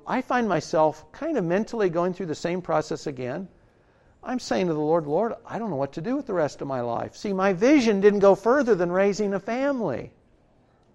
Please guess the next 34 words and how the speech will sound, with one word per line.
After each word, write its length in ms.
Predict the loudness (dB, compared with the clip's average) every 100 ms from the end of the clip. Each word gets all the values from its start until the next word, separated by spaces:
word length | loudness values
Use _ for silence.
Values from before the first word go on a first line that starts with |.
| _ _ _ _ _ _ _ -20 -20 _ _
That's 140 | _ -8
all 160 | -6
I 100 | -4
knew. 540 | -4 -4 -4 -4 -6 -10 _ _ -20 _ _ _ _
I'm 220 | -2 0
as 160 | 2 0
muddled 480 | 0 2 2 0 -2
now 360 | -4 -4 -4
as 120 | -4 -2
I 100 | -2
was 380 | 2 0 0
then. 500 | -2 0 0 0 -2 -8 -16 -18 -18 -20 -20 -20 -20 -20 -20 -20 -20 -20 -20 -20 -20 -20 -20 -20 -20 -6
"Lord, 320 | 6 10 10
I've 160 | 8 6
got 180 | 4 4
the 80 |
rest 280 | 6 6 4
of 60 | 4
my 120 | 6
life 320 | 8 6 4 2
to 80 |
live. 140 | 2 4
What 240 | 6 6
do 60 | 8
you 140 | 6
want 300 | 4 4 2
me 120 | -2
to 100 | -4
do?" 600 | -4 -4 -2 -2 -4 -6 -12 _ _ _ _ _ _ _ _
I 160 | 2 4
asked 260 | 6 4 0
myself 380 | 0 4 2
this 160 | 2 -8
question. 580 | -4 -4 -4 -8 -14